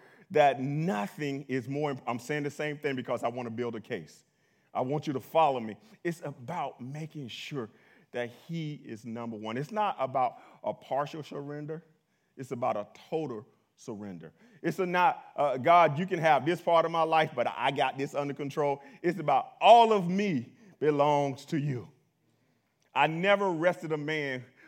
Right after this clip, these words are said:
arrested a man who gave me a partial surrender. I never did. I never did. And one way or the other, he was gonna, it was gonna be a total surrender on his behalf. Even if I had to fight him,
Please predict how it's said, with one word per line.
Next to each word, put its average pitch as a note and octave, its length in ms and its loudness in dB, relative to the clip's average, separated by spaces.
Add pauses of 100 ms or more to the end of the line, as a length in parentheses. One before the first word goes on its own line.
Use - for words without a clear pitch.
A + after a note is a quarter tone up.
(100)
arrested D3+ 500 0
a D3+ 60 -4
man C#3 400 -6 (120)
who D3+ 100 -6
gave C#3 240 0
me C3+ 80 -6
a B2 80 -6
partial C#3+ 720 -8
surrender. G#2+ 460 -10 (2750)
I - 60 -14
never D3 260 0
did. - 320 0 (200)
I B2 60 -4
never D#3+ 220 0
did. G3 240 0 (1000)
And A#2+ 160 -2
one A#3+ 200 6
way A#3+ 160 8
or - 20 8
the A3 160 10
other, D3+ 160 6
he A3 140 2
was G#3+ 120 -2
gonna, F3 280 0
it F#3+ 120 4
was F#3 120 -2
gonna F3 140 0
be D#3 100 2
a C#3 100 0
total F#3 380 -2
surrender D#3+ 500 -4 (120)
on C#3 120 -2
his D3+ 160 -2
behalf. C3 480 2 (1300)
Even A#3 260 2
if A3 120 4
I G3+ 100 6
had G#3 260 6
to E3 100 0
fight A#3+ 520 6
him, C#3 360 -4